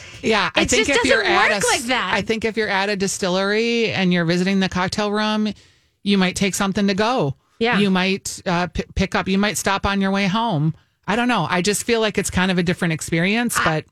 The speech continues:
Speaker 2: I super love his point, too, that if this becomes a thing, we should keep it on, because here's what happens then. If you are sitting at a bar and you're like, "Whoa, I have, I gotta stop drinking,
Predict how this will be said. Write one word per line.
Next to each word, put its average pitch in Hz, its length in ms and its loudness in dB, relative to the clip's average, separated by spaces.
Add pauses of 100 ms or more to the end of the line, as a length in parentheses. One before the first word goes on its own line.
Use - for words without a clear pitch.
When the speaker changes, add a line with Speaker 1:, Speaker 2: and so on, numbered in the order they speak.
(120)
Speaker 2:
I 294 160 2
super 359 460 0
love 226 320 2
his 233 300 0
point, 208 520 0
too, 247 320 0
that 254 200 0
if 226 180 -2
this 277 220 -2
becomes 277 400 0
a 226 60 0
thing, 240 360 0 (220)
we 214 220 0
should 233 200 -4
keep 240 200 -2
it 226 80 0
on, 208 220 2
because 320 260 0 (360)
here's 403 280 0
what 370 140 0
happens 330 380 0
then. 175 220 0
If - 180 -4
you 320 240 2
are 262 320 0
sitting 277 300 0
at 269 80 0
a 254 40 0
bar 240 200 2
and 226 80 0
you're 220 100 2
like, 214 180 -2
"Whoa, 208 420 0
I 208 180 0
have, 202 220 -2 (220)
I 202 120 0
gotta 202 220 0
stop 185 400 -2
drinking, 170 460 -2